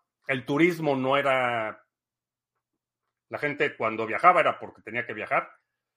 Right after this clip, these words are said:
Y la clase más pudiente es así. Empieza la actividad turística a finales del siglo diecinueve, bueno, a mediados, mm, mediados del siglo diecinueve.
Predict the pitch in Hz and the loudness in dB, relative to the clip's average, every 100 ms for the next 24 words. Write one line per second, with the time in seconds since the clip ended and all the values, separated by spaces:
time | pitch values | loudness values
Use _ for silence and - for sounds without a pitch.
0 | _ _ _ _ - 123 120 117 147 185 | _ _ _ _ -14 -8 -6 -6 0 2
1 | 190 160 175 147 - 165 139 139 135 127 | 6 4 4 0 0 -2 -2 -2 -6 -6
2 | 110 143 143 - _ _ _ _ _ 110 | -6 -4 -6 -6 _ _ _ _ _ -12
3 | 104 123 127 120 120 104 95 95 _ _ | -10 -2 0 0 0 0 -2 -6 _ _
4 | 104 101 - 113 107 120 120 - 127 131 | -12 -10 -10 -8 -2 -2 -2 -8 -6 -4
5 | 185 185 131 - 98 - _ _ _ _ | -4 -6 -14 -10 -10 -12 _ _ _ _
6 | _ _ _ _ 107 101 95 95 113 113 | _ _ _ _ -4 -2 -2 -4 -6 -2
7 | 123 117 110 101 127 123 120 117 - - | -2 -2 -6 -8 -8 -6 -6 -10 -14 -20
8 | 120 117 113 113 110 123 151 123 120 - | -14 -12 -10 -10 -10 -2 2 2 0 -6
9 | _ _ 143 131 123 160 196 147 - _ | _ _ -4 -2 -4 -2 -2 -4 -12 _
10 | _ 180 190 190 175 _ _ _ _ 131 | _ -18 -18 -18 -20 _ _ _ _ -8
11 | 147 135 110 104 127 117 113 143 143 117 | -4 -4 -6 -6 -6 -6 -6 0 0 0